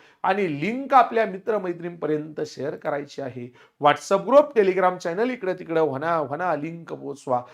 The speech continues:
सगळ्यांनी सुंदर हाताने व्हिडिओला एकदा काय करायचंय, लाईक हाणून घ्यायचंय. चॅनलवरती नवीन असणाऱ्या पोट्यानं चॅनल एकदा सबस्क्राईब करून घ्यायचं आहे. तर चला पोरांनो, वेळ वाया न घालता आपण आपल्या लेक्चरला सुरुवात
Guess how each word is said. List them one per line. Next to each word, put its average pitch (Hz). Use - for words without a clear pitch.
सगळ्यांनी 240
सुंदर 247
हाताने 220
व्हिडिओला 190
एकदा 180
काय 175
करायचंय, 165
लाईक 139
हाणून 170
घ्यायचंय. 143
चॅनलवरती 202
नवीन 180
असणाऱ्या 165
पोट्यानं 156
चॅनल 143
एकदा 180
सबस्क्राईब 214
करून 156
घ्यायचं 135
आहे. 123
तर 180
चला 262
पोरांनो, 277
वेळ 240
वाया 247
न 247
घालता 220
आपण 214
आपल्या 202
लेक्चरला 190
सुरुवात 180